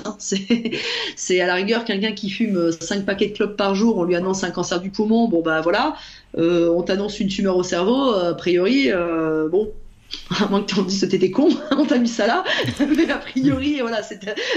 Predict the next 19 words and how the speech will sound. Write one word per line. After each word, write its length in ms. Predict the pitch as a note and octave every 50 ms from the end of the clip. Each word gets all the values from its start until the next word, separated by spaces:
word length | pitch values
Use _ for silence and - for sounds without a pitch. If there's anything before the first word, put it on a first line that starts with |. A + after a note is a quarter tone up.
| F#4 -
c'était 320 | - B3+ B3+ - - C#4
assez, 380 | A#3 A3+ A3+ - - A#3+ A#3 A3
euh, 60 | G3+ G3 - - - F#4 - -
c'est 120 | - G#3+ G#3
assez 240 | G3+ G#3 - A3+
injuste 440 | - A3+ A3+ A3+ A3 A#3+ B3+ - -
en 120 | - G#3 G#3
soi. 340 | - - A3 G#3+ A3+ A#3 - - - - - D4 A#3+ - -
Euh, 720 | G3+ - - F#3+ F#3+ F#3+ F#3+ F#3+ F#3+ F#3+ F#3+ F#3+ F#3+ F#3+ F#3+ - -
et 160 | F#3+ A3 G#3+
ensuite, 340 | G#3 G#3 G#3 - C#4+ A#3 G3
derrière, 360 | G3+ G3+ G3 G3+ A3 A#3 A#3
il 60 | A3+
y 40 | F#3+
a 100 | F3 E3+
comment 380 | E3+ - - A3+ A3+ A#3+ A#3 A3
reconstruire 680 | F#3 G#3+ G3+ - G#3 G3 - - B3 A#3+ A#3+ G#3 F#3+ -
une 120 | F#3+ F#3+
vie 340 | F#3 F#3 G#3+ C4 D4 D#4